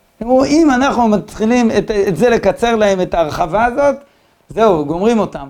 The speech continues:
כי הם ידעו שעם ישראל וכל יהודי בפרט, מה שמציל אותו זה ההרחבות האלה,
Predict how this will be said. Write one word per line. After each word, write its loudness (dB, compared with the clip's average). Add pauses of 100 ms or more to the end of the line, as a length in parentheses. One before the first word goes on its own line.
כי -14
הם -6
ידעו -2
שעם 0
ישראל 0
וכל -8
יהודי -4
בפרט, -4 (560)
מה 0
שמציל -2
אותו 0
זה 2
ההרחבות -4
האלה, 0